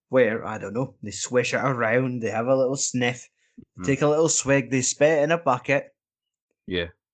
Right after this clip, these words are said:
Speaker 1: I never get understand that last part.
Speaker 2: You think there's a severe lack of buckets, uh, when it comes to beer tasting?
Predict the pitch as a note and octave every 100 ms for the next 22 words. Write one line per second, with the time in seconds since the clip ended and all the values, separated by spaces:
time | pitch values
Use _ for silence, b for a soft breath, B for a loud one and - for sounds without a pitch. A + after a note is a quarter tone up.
0 | - C#3 F#3 G3+ F#3 - D#3+ D3 E3 D#3
1 | C#3+ D3+ C#3+ - G#2+ G2 - _ _ A#2+
2 | A#2+ D3 C3 C3 - A#2 A#2 A2+ G#2 G2
3 | G#2 F#2 G#2+ G#2 - - - - - _
4 | _ - F2+ F2+ F2+ G2 - F#2+ F#2 G2
5 | F2+ - E2 - G2+